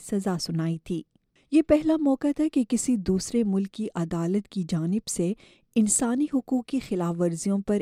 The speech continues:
ایک سابق قومی رہنما پر مقدمہ چلایا گیا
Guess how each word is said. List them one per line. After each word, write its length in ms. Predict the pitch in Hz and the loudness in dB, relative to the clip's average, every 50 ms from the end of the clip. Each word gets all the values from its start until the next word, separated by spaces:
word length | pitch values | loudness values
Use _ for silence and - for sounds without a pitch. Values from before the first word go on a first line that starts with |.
| - | -2
ایک 220 | - 185 180 - - | -2 -4 -4 -2 -2
سابق 560 | - - - 190 185 180 180 202 208 - - | -4 -2 0 0 0 0 0 0 -2 -2 -2
قومی 380 | - - 185 185 190 208 202 185 | 0 2 2 4 4 4 2 2
رہنما 460 | 175 170 175 175 180 180 180 180 202 | 2 0 0 0 -2 0 0 -2 -2
پر 200 | - - 175 165 | -2 -2 -4 -2
مقدمہ 460 | 165 165 - - 170 156 165 170 180 196 | -2 -6 -4 -4 -4 -4 -2 -4 -4 -2
چلایا 480 | - - 180 165 156 160 160 165 165 165 | -2 -2 -2 -2 -2 -2 -2 -2 -2 -4
گیا 280 | 156 - 165 165 156 | -4 -4 -4 -4 -4